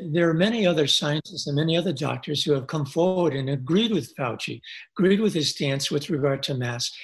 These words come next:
agreed with the way he's talking about social distancing, washing hands, doing all those things. The president has basically, uh, just the other day, called him a disaster. Uh, how do you do that?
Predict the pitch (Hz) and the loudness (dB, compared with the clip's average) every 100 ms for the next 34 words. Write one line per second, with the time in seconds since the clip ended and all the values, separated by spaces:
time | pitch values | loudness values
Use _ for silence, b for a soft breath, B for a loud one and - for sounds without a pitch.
0 | B B 156 156 208 214 196 175 151 143 | B B 0 4 4 4 0 4 4 4
1 | 139 - 135 151 139 131 - 147 - 139 | 2 0 0 0 0 2 2 2 0 0
2 | 143 - 139 - 131 127 151 151 160 127 | -2 0 -2 -2 0 2 2 2 0 -2
3 | 131 131 - B B - 262 220 175 151 | -2 -2 -6 B B 2 4 6 6 4
4 | 139 - 131 113 - B B B B - | 2 0 -4 -4 -8 B B B B -2
5 | - - 214 226 254 175 160 131 170 170 | -2 2 2 4 2 4 2 2 2 4
6 | 214 208 170 170 208 - - - 180 147 | 2 2 2 2 -4 -16 -14 -4 -2 0
7 | 180 175 233 208 220 240 165 120 - - | 0 2 2 2 2 2 0 -4 -8 0
8 | 151 160 170 170 180 156 214 247 - - | 2 4 4 4 4 4 2 0 -2 -4
9 | - _ b b b _ - 143 131 131 | -10 _ b b b _ -2 0 0 2
10 | 208 247 233 202 196 131 - | 2 4 4 6 4 4 -4